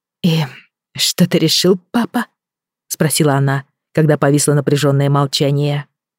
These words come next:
«То есть я хочу спросить, мы с ней познакомимся, верно?» Задавая этот вопрос, она содрогнулась. Выросшая среди мальчишек, Пола всегда мечтала о сестре,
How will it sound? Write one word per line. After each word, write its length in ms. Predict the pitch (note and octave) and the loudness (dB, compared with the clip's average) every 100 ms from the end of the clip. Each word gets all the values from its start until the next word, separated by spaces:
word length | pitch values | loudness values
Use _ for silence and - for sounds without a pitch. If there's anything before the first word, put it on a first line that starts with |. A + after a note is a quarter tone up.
| _ _ _ _ _ | _ _ _ _ _
«То 100 | - | 0
есть 140 | A3+ - | 2 4
я 80 | |
хочу 260 | A3 A3+ A3 | 2 2 0
спросить, 580 | - B3+ A#3+ E3 - - _ _ _ _ - | -2 -2 -2 -4 -6 -10 _ _ _ _ 2
мы 140 | F#3 | 4
с 80 | F#3 | 6
ней 140 | F#3+ F3 | 4 4
познакомимся, 840 | - F3 F#3+ F3+ G#4+ D#4+ - G3+ | 2 4 4 4 4 4 2 2
верно?» 480 | F3+ C4+ F4 A3 - _ _ _ _ _ | 2 2 2 0 -4 _ _ _ _ _
Задавая 380 | - E3 D#3+ D#3 | 0 2 4 4
этот 180 | D3 C#3+ | 2 0
вопрос, 340 | D3+ E3+ E3+ | 0 0 2
она 180 | D#3 D3 | 0 0
содрогнулась. 800 | - D3+ D#3 D3+ C#3 B2+ B2+ - _ _ - - | 0 0 0 0 -2 -4 -6 -8 _ _ -20 -4
Выросшая 440 | - F3+ D#3+ - D#3+ | 2 4 4 2 2
среди 280 | F3 E3+ | 2 4
мальчишек, 540 | E3+ E3+ - G3+ E3+ - - - | 4 4 2 0 0 -4 -12 0
Пола 200 | A#3 G#3+ | 2 4
всегда 280 | - G#3 G#3+ | 4 4 4
мечтала 440 | G#3 - B3 D#3+ | 4 2 2 2
о 60 | C#3+ | 2
сестре, 520 | E3+ E3+ - C#3+ | 0 0 -2 -4